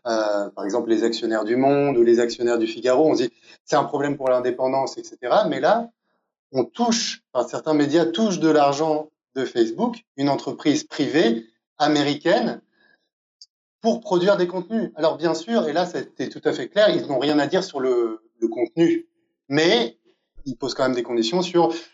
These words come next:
le timing, le nombre par semaine, le volume de minutes, et cetera.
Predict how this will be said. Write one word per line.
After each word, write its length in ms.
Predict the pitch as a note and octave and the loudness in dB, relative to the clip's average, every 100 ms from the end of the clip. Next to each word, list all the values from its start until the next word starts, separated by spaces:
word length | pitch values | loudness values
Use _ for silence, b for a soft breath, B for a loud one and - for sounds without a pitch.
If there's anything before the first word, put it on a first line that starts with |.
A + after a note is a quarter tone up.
| - | -4
le 180 | C3 | -2
timing, 540 | B2 A#2+ A#2 D3 F3 E3+ | 2 2 2 4 6 4
le 160 | C3 | 2
nombre 320 | B2+ C3 A#2+ A#2+ | 0 -2 -2 0
par 220 | A#2+ - | 0 -4
semaine, 600 | A#2 G#2+ C#3 E3 F3 D#3 | -8 -2 2 4 4 2
le 200 | B2 A#2+ | 2 2
volume 400 | A#2 A#2 A#2+ A#2 | 2 2 2 2
de 100 | A2+ | 2
minutes, 640 | A2 A2+ D3 E3+ F3+ F3 | 2 2 4 6 4 2
et 100 | C3+ | -4
cetera. 520 | - A#2 A#2 E3 G3+ | -6 -4 2 2 2